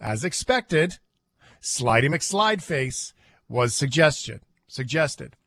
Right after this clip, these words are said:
Other names, uh, followers have suggested, including Twin Sanity, there's two of them,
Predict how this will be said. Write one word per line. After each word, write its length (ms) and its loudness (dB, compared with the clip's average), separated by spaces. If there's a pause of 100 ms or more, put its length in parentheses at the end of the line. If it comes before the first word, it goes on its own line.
(560)
Other 240 2
names, 960 -4 (380)
uh, 160 2
followers 420 4
have 120 0
suggested, 540 0
including 560 0 (220)
Twin 320 -2
Sanity, 680 -2
there's 140 -10
two 160 -4
of 60 -2
them, 160 -2